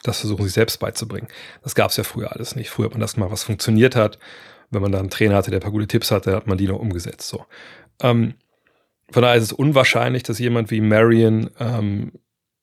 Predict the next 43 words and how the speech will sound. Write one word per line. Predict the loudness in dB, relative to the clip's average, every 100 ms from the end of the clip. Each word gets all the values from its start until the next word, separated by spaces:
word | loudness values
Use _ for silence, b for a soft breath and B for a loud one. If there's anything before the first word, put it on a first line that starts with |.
| _ _ _ _ -4
nochmal | -2 0 0
entsteht, | -2 0 0 0
so | 0
ein | 0 2
Wurf. | 0 -2 -8 _ b b b b b b b b b b _ _ _ -2
Auf | 2
der | 4
anderen | 4 4
Seite | 4
gibt's | 0 0 2
natürlich | 4 2 2
Menschen | 0 0 0 0
heutzutage, | 0 0 0 2 4 4
die | 2 0
Basketball | 0 2 2 2
spielen, | 2 4 4
die | 4 2 0 _ _ _ _ _ _ _ -6
ziemlich | 0 0 0 -4 -6
krasse | 0 2 2
Würfe | 4 4 4
<laughs> | 2
haben, | 0
wo | 2
man | 0
denkt, | 0 -4
okay, | -2 0
das | 0 -4 -10
habe | -8 -8
ich | -8
so | -6
auch | -4
noch | -2
nicht | -2 -4
wirklich | -8 -4
gesehen | -2 0 -2
oder | -4 -4
das | -6 -10
ist | -8
ja, | -6 -6 -8
puh, | -12 -8
eine | -8 -2
ziemliche | -2 0
Schleuder. | 2 4 4 2